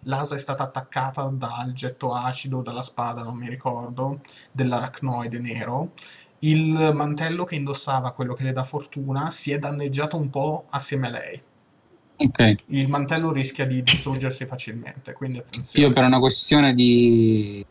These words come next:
Speaker 2: background e di ruolo non farò dare il mantello ad Aranel.
Speaker 1: Ah, ok.
Speaker 2: L'ASA non lo vorrebbe mai, eh,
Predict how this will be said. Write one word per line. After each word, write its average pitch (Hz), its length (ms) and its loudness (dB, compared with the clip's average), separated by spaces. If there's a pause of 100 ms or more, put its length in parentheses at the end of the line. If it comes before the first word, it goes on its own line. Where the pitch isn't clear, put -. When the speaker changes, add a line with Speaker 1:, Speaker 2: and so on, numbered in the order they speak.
Speaker 2:
background 120 840 4
e 104 140 4
di 104 380 4
ruolo 123 760 6
non 107 560 8
farò 107 240 6
dare 104 540 6
il 101 300 2
mantello 101 840 6 (280)
ad 90 100 0
Aranel. 92 580 4 (220)
Speaker 1:
Ah, 185 140 -4
ok. 117 380 -6 (460)
Speaker 2:
L'ASA 107 360 6
non 101 160 6
lo 98 80 8
vorrebbe 95 360 4
mai, 92 280 4
eh, 92 60 -10